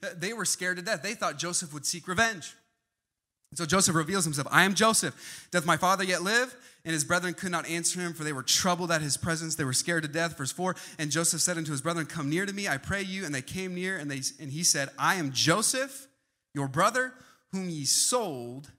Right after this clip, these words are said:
into Egypt.'" And so not only did Joseph reveal his identity, he also stated the offense. A lot of times when we're hurt, we don't wanna name it, we don't wanna state it. We kinda just wanna sit on it, and,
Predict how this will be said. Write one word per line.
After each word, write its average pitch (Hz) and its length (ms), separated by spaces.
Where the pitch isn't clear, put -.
into 131 220
Egypt.'" 117 440
And 160 80
so 180 100
not 190 280
only 226 200
did 151 160
Joseph 165 400
reveal 135 320
his 143 180
identity, 120 640
he 160 200
also 160 400
stated 160 500
the 127 100
offense. 117 540
A 127 40
lot 165 140
of 175 60
times 147 260
when 139 100
we're 135 120
hurt, 123 360
we - 100
don't 135 100
wanna 127 160
name 135 240
it, 139 100
we 127 80
don't 127 140
wanna 120 180
state 135 360
it. - 260
We 127 80
kinda 139 220
just 120 160
wanna 127 160
sit 143 220
on 127 160
it, 131 160
and, 107 120